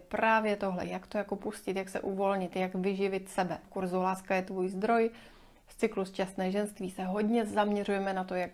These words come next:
udělat tu výživu sebe, jak, eh, být, eh, spokojená a uvolněná, nezávisle na tom, co se děje kolem, i když k tomu nejsou úplně ideální podmínky.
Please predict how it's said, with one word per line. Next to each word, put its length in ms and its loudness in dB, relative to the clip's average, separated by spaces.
udělat 300 0
tu 200 -2
výživu 720 0
sebe, 560 0
jak, 480 -2
eh, 60 2
být, 460 -2
eh, 280 0
spokojená 640 6
a 120 2
uvolněná, 920 6
nezávisle 640 8
na 120 2
tom, 200 -2
co 120 -6
se 140 -8
děje 180 0
kolem, 360 0
i 80 -2
když 240 -2
k 100 -18
tomu 200 2
nejsou 400 2
úplně 280 -2
ideální 440 -2
podmínky. 560 -4